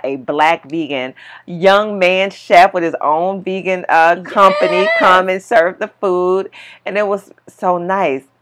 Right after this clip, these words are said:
Speaker 1: It was at this place called Detroit A Bloom.
Speaker 2: Uh-huh.
Speaker 1: Have you been there?
Speaker 2: No, but I heard of it.
Speaker 1: It had our name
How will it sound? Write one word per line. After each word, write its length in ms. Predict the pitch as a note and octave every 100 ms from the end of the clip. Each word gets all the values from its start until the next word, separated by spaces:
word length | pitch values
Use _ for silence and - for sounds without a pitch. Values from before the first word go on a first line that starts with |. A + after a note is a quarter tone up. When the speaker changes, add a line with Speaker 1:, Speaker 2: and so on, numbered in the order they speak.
| _ _ _ _ _ _ _ _ -
Speaker 1:
It 60 |
was 140 | E3+ - C#3+
at 240 | D#3+ E3
this 180 | F3 -
place 360 | - A#2+ C#3
called 360 | - - A#2 G#2+
Detroit 580 | A2+ - - B2+ A#2+ -
A 80 | -
Bloom. 720 | A#2+ A2+ A#2 B2+ A#2 C2+ A2
Speaker 2:
Uh-huh. 360 | C#3+ D3 E3+ C4+ _ _ _ _ _ _ _ _ _ _ _ _ -
Speaker 1:
Have 180 | D#3
you 100 | D3
been 200 | D3 B2+
there? 260 | A#2 A2 - -
Speaker 2:
No, 220 | F3+ F3
but 100 | C#3
I 60 | C3+
heard 260 | D#3+ D3
of 160 | - -
it. 140 | - _ _ _ _ _ -
Speaker 1:
It 240 | G3 G3 G3+
had 460 | F#3+ D#3+ C#3 B2+ _ _ -
our 280 | D3 E3 F3
name 580 | E3 B2 A2+ G#2+ -